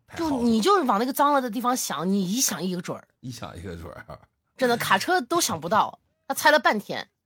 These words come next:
Speaker 1: 你这
Speaker 2: 你可能歘歘歘说完，你就歘歘歘想出来了。
Speaker 1: <laughs> 哎呦，那会不会没有节目效果了呀？
Speaker 2: 这不知道，但你可能是节目效果。
Speaker 1: 哎，啊，不过，哎，我还真挺好奇的，你是从来都没有说过年不回家的时候吗？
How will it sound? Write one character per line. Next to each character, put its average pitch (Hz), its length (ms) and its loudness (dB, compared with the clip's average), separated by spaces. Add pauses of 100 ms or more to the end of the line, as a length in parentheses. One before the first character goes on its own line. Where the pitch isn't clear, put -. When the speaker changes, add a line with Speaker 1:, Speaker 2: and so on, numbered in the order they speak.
(140)
Speaker 1:
你 104 80 -10
这 113 80 -8
Speaker 2:
你 123 200 2
可 - 140 0
能 247 160 0
歘 - 260 2
歘 370 160 4
歘 359 160 4
说 311 200 -2
完， 277 120 6
你 214 60 -2
就 226 80 -6
歘 - 160 2
歘 392 100 6
歘 349 200 0
想 190 200 -2
出 180 100 -4
来 151 120 0
了。 90 100 -4 (140)
Speaker 1:
<laughs> 82 100 -14
哎 - 40 -12
呦， 104 180 -8 (300)
那 220 200 2
会 196 200 0
不 175 40 -6
会 214 80 2
没 175 120 2
有 196 100 4
节 113 180 -4
目 180 80 0
效 233 220 4
果 104 180 -6
了 58 80 -14
呀？ 58 220 -16 (1500)
Speaker 2:
这 311 140 -4
不 240 140 -4
知 294 100 -4
道， 320 340 4
但 339 160 4
你 349 80 2
可 311 140 2
能 208 160 2
是 202 100 -4
节 185 140 -2
目 185 100 0
效 190 180 0
果。 - 380 -14
Speaker 1:
哎， 110 380 -4 (220)
啊， 78 340 -10 (640)
不 147 100 -4
过， 202 120 2
哎， 202 80 6
我 127 100 -2
还 110 80 -4
真 165 100 -8
挺 151 160 -6
好 110 140 -4
奇 76 180 -12
的， 71 160 -16
你 135 200 0
是 220 120 -2
从 127 400 -6
来 127 220 0
都 190 160 -2
没 151 300 -2
有 - 220 -4
说 110 180 -8
过 143 180 -2
年 104 200 -4
不 - 120 -10
回 101 200 -8
家 107 280 -4
的 104 80 -8
时 - 160 -14
候 62 140 -16
吗？ 50 220 -20